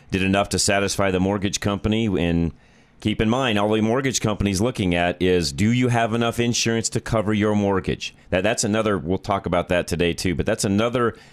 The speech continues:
misconception that I think a lot of folks have is they don't realize that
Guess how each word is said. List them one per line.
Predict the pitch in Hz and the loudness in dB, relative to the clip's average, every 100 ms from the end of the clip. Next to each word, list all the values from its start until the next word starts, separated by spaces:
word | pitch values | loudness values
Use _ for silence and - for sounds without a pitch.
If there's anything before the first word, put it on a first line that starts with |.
| - - - | -20 -12 0
misconception | 110 117 - 98 - 107 - 98 | 2 2 0 0 0 0 0 0
that | 90 | 0
I | 92 | 0
think | 95 | -2
a | 90 | 0
lot | 92 98 | 0 0
of | 95 | 0
folks | - 85 - | -2 -2 0
have | 117 113 87 | 0 0 2
is | 87 82 | 0 0
they | 95 | 0
don't | 120 131 87 | 0 0 0
realize | 107 113 92 87 82 | 0 2 2 2 2
that | 80 85 85 | 2 2 2